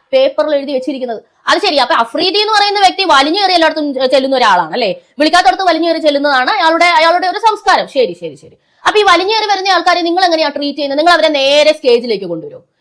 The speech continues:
ഞങ്ങളുടെ ഇവിടേക്ക് ഒരു കല്യാണത്തിന് പോലും ചിലപ്പം വലിഞ്ഞു കയറി വന്നാൽ കോളറിന് പിടിച്ച് അവര് പുറത്താക്കും. സാധാരണ അത്തരക്കാരോട് അങ്ങനെയാണ്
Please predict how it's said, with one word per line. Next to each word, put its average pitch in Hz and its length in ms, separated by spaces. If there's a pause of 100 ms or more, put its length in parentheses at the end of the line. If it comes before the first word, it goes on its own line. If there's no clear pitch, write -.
(180)
ഞങ്ങളുടെ 392 220
ഇവിടേക്ക് 440 240
ഒരു 427 100
കല്യാണത്തിന് 330 480
പോലും 339 200
ചിലപ്പം 311 260 (260)
വലിഞ്ഞു 247 440
കയറി 262 300
വന്നാൽ 208 280 (120)
കോളറിന് 262 600
പിടിച്ച് 262 220
അവര് 247 180
പുറത്താക്കും. - 580 (160)
സാധാരണ 202 420
അത്തരക്കാരോട് 254 460
അങ്ങനെയാണ് 208 400